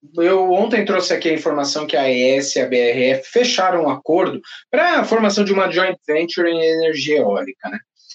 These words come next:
Bom, pois depois eu conversei com o diretor de relacionamento ao cliente da empresa, né, o Rogério Jorge, pra entender esse momento do setor elétrico, perspectivas de negócios nesse segmento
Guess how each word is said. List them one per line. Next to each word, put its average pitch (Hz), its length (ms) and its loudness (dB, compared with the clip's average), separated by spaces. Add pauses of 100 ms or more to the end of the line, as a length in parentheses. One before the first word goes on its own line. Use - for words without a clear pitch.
(140)
Bom, - 280 2
pois 208 420 0 (100)
depois 196 420 0
eu 151 380 2
conversei 143 480 0
com 139 140 -2
o 139 60 -6
diretor 135 420 0
de 147 100 -6
relacionamento 120 840 -2 (240)
ao 120 140 -2
cliente 127 520 -2
da 104 80 -2
empresa, 131 520 0
né, 131 100 0
o 127 60 2
Rogério 165 360 -2
Jorge, 233 300 0 (240)
pra 392 100 4
entender 240 460 4
esse 185 220 0
momento 165 400 0
do - 60 -10
setor 151 320 -2
elétrico, 143 560 2 (100)
perspectivas 165 720 -4
de 147 100 -4
negócios 143 600 0
nesse 156 320 -4
segmento 147 560 -2